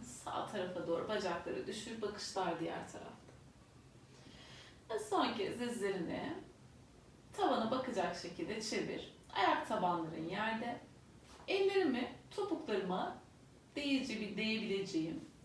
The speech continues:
şekilde yere yerleştirdim. Bacaklarım kalça genişliğini koruyor.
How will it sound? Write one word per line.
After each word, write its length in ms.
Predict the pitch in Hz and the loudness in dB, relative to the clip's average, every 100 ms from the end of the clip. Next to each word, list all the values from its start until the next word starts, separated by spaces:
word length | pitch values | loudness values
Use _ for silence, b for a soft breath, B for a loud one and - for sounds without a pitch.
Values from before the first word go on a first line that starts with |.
| - | -10
şekilde 460 | - 214 - 170 | -6 -4 -4 -2
yere 260 | 240 202 - | 0 0 0
yerleştirdim. 880 | 196 185 180 175 - - 160 190 214 - - B B B B B B - | 2 2 2 -2 -4 -4 -4 -4 -6 -8 -16 B B B B B B 2
Bacaklarım 540 | 359 302 254 247 311 | 6 6 6 2 2
kalça 320 | 277 254 240 | 4 4 4
genişliğini 580 | 226 180 165 - 190 240 | 0 -2 -2 0 2 2
koruyor. 460 | 233 190 170 185 | 0 2 2 2